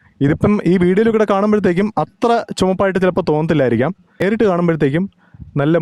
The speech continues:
മുളക് പൊടി പോലെ ഉണ്ട് കേട്ടോ. അത്രയും ചുമപ്പായത് കൊണ്ടല്ലേ ഈ സ്ഥലത്തിന് ഇത്രയും പ്രത്യേകത വന്നത്. ഞങ്ങളിങ്ങനെ ആശ്രാമം മൈതാനത്ത് ക്രിക്കറ്റൊക്കെ കളിച്ചിട്ട്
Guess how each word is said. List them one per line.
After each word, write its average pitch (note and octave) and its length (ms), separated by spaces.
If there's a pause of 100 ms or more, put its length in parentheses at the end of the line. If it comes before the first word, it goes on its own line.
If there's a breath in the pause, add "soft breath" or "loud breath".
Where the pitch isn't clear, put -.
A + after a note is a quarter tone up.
മുളക് E3 320
പൊടി G3 180
പോലെ F#3 220
ഉണ്ട് G#2 140
കേട്ടോ. G2+ 180 (1080 loud breath)
അത്രയും D3 340
ചുമപ്പായത് F#3 420
കൊണ്ടല്ലേ G3 320
ഈ - 80
സ്ഥലത്തിന് E3 360
ഇത്രയും F3 280
പ്രത്യേകത F3+ 440
വന്നത്. A2 240 (560 loud breath)
ഞങ്ങളിങ്ങനെ E3+ 420
ആശ്രാമം F3 420
മൈതാനത്ത് D#3+ 440
ക്രിക്കറ്റൊക്കെ D3+ 420
കളിച്ചിട്ട് C3 360